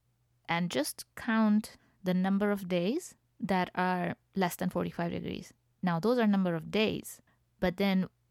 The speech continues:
in, when we are selecting the plant varieties, we are talking about chilling hours,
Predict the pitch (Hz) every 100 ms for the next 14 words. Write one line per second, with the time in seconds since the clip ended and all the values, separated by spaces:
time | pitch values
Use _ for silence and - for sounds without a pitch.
0 | _ - 180 170 185 180 175 180 170 190
1 | 185 - 175 170 - 170 165 156 233 381
2 | 196 160 - _ _ - 180 190 175 196
3 | 185 180 175 170 165 165 160 _ _ _
4 | - - 185 170 165 - - 247 208 139
5 | -